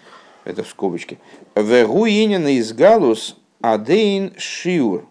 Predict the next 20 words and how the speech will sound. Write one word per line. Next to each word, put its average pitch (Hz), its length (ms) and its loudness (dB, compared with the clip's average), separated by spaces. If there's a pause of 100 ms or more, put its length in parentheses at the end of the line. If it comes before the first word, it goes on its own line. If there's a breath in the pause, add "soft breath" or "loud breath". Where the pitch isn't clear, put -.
(180)
У 107 120 -4
Вивхинус 135 440 -4
из 110 180 -6
Халкус 175 440 -2
Давка. 120 440 4
И - 160 -4
вот 117 200 -2
это 143 160 -4
вот 123 180 -4
раскрытие, 147 760 -2 (340 loud breath)
которое 135 640 2 (220 loud breath)
безгранично 147 1080 -2 (1500 loud breath)
и 170 100 -2
детализировано 185 800 0
в - 80 -10
крайней 208 520 -2
мере, 202 280 -2
потому 113 80 -10
что 117 100 -4
ребёнок 127 540 -4